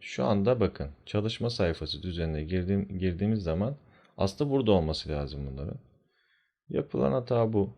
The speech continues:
Ha, bir sıkıntı oluşturur mu? Oluşturmaz. Yani katmanlar burada oluşur. Yazı katmanları. Bir sıkıntı oluşturmaz. Yani bu şekilde de oluşabilir. Bir sıkıntı oluşmuyor.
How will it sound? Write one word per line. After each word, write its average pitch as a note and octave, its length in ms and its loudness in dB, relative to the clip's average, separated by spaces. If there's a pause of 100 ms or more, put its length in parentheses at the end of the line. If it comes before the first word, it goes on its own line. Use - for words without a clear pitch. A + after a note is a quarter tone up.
(400)
Ha, F2+ 200 -2
bir A#2 60 0
sıkıntı C#3 480 0
oluşturur C3+ 600 0
mu? A2+ 220 2
Oluşturmaz. A#2 800 0 (1400)
Yani - 180 -6
katmanlar G2+ 600 2
burada G2 240 0
oluşur. - 520 -8 (360)
Yazı D#2+ 240 -2
katmanları. B1+ 680 -8 (720)
Bir - 60 -4
sıkıntı F#2+ 460 -4
oluşturmaz. F#2 720 -2 (2500)
Yani D#2+ 240 -2
bu A2 80 0
şekilde G2+ 480 0
de F2+ 40 4
oluşabilir. D#2 680 -4
Bir - 60 -10
sıkıntı - 440 -6
oluşmuyor. F2 460 -4